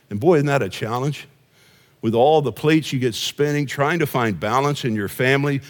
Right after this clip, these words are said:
uh, it really is based on priorities. The best way to find balance is establish priorities. And I ca-, I can give you, biblically, I can give you four or five that I can support with Scripture. Number one, God, that's foundation.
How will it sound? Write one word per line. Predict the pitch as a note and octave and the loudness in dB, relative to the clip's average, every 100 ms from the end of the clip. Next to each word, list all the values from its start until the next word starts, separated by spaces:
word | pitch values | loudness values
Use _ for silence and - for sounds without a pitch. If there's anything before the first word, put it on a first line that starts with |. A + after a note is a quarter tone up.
| - E3 | -10 -4
uh, | |
it | C#3+ D3 D#3 | -4 -4 -2
really | D3 G#3+ F#3+ | 2 4 4
is | C3+ | 2
based | A#2 C3+ D#3 - | 0 0 0 0
on | C#3 G#2+ | 0 -2
priorities. | - A2+ A2 A2 B2 D3 D3+ B2+ - _ _ _ _ - - - _ _ | -6 -4 0 2 2 0 -2 -6 -10 _ _ _ _ -20 -20 -20 _ _
The | A#2+ | 0
best | C3 F3+ F3+ | 4 4 4
way | F#3 | 2
to | D3+ | 2
find | D#3 C#3+ B2 | 2 2 4
balance | B2 C#3+ D#3 C#3+ | 4 4 2 -4
is | B2 A#2 | -6 -6
establish | - D3 D3+ C#3+ - | 0 2 2 -2 -2
priorities. | C3 B2+ C3+ C#3 B2 | 2 4 2 0 -4
And | B2 A#2 C3+ C3+ | -10 -6 -6 -2
I | D3 E3+ | 0 0
ca-, | - | 0
I | C#3+ F3 | 0 2
can | G3 | 2
give | F#3 G#3 | 2 0
you, | E3 B2+ - - - | 0 -2 -6 -16 2
biblically, | G3 F3 C#3 C#3 | 2 4 0 2
I | C#3 | 2
can | C#3+ | 2
give | E3+ | 0
you | B2+ | -2
four | - C#3 | -4 -4
or | G#2+ | -2
five | B2 E2+ D#2 _ _ _ - | -4 -8 -12 _ _ _ -6
that | G#2+ | -2
I | A2 | -2
can | A#2 | -4
support | - G#2+ - G2+ | -6 -8 -6 -8
with | G2 | -8
Scripture. | F#2+ G2+ F2 - E2 _ - - - | -10 -8 -10 -12 -18 _ -20 -18 0
Number | C#3+ F#3 | 4 6
one, | E3 B2+ A#2+ A#2 - - _ | 6 6 2 0 -8 -16 _
God, | - A2 F2 C#2+ | 2 4 4 0
that's | G2+ - | -6 -2
foundation. | C3+ B2 A2 F#2+ - - | 0 2 2 -2 -6 -16